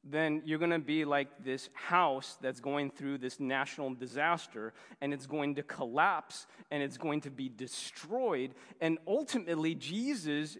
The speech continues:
you're like, "What are you talking about?" He, he's talking ab-, scholars think he's talking about hell. So,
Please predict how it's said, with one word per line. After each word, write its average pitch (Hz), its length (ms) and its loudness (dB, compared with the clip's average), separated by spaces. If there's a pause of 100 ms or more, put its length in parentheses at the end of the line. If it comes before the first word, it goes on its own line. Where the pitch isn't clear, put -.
you're 160 160 0
like, 151 240 2
"What 151 140 0
are 170 40 -6
you 226 80 -4
talking 208 380 4
about?" 180 300 4
He, 165 180 -4 (400)
he's 147 140 -8
talking 294 340 -4
ab-, 160 160 -6 (880)
scholars 226 580 4
think 151 220 -2
he's 156 160 -4
talking 139 320 0
about 131 260 2
hell. 151 480 0 (1500)
So, 202 460 4